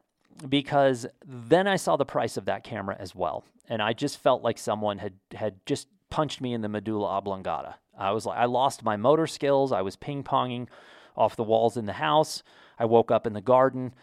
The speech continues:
I cannot believe how expensive these cameras are, which is just crushing to me because if it was a legitimately priced camera, and look, you, you, you have what the, what the market will bear, so I get it.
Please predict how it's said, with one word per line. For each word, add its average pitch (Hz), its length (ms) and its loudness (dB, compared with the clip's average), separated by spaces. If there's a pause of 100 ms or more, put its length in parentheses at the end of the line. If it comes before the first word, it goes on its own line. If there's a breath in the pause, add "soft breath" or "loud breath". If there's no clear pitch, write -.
(600 soft breath)
I 139 80 2
cannot 175 480 -6
believe 127 460 -2
how 120 140 -2
expensive 104 480 -8
these 101 180 -12
cameras 90 360 -14
are, 67 240 -16 (140)
which 135 200 0
is 147 200 -4
just - 320 -8
crushing 156 540 -2
to - 120 -8
me 104 220 -8
because 117 540 -4
if - 140 -8
it 180 100 -2
was 160 180 0
a 131 80 -2
legitimately 127 880 -2
priced - 640 -4 (180)
camera, 123 480 -2
and 147 140 0
look, 208 220 6 (440)
you, 156 220 -10
you, 147 340 -4
you 147 240 0
have 165 300 2
what 165 160 2
the, 147 120 2
what 131 220 -2
the 139 80 -4
market 135 340 0
will 107 140 -2
bear, 120 480 -2
so 123 160 0
I 117 80 6
get 139 320 0
it. - 180 -8